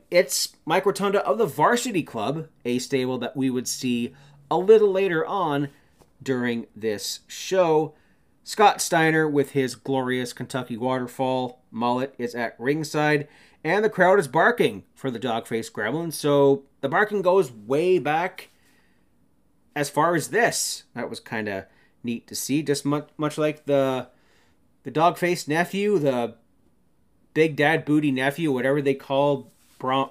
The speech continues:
Bron Breakker <laughs> these days. Uh, there was some great mat wrestling with these two, as they are both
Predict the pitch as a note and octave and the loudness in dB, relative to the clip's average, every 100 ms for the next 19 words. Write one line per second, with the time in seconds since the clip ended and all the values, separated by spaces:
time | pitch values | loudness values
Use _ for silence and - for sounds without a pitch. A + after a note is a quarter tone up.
0 | - B2 C3+ C3+ A#2 C3+ D3 C#3 C#3 A#2+ | -6 -2 0 0 0 -2 0 2 0 -2
1 | - C#3+ D3+ D3+ - - - - - B2 | 0 2 2 0 -6 -18 -20 -20 -6 0
2 | A#2 A#2+ _ _ - G#3+ C4 G3 C3 - | 0 -2 _ _ 4 4 6 4 2 -4
3 | - C3+ D3+ B2 B2+ C3 - B2 A#2+ - | -6 0 2 0 -4 -4 -4 -6 -6 -6
4 | A#2+ G#2 G#2 A2 - A#2+ A2 A2+ A2 A#2 | -8 -8 -8 -8 -8 -6 -4 -4 -4 -4
5 | A#2 A2+ A2+ A#2 | -4 -2 -2 -2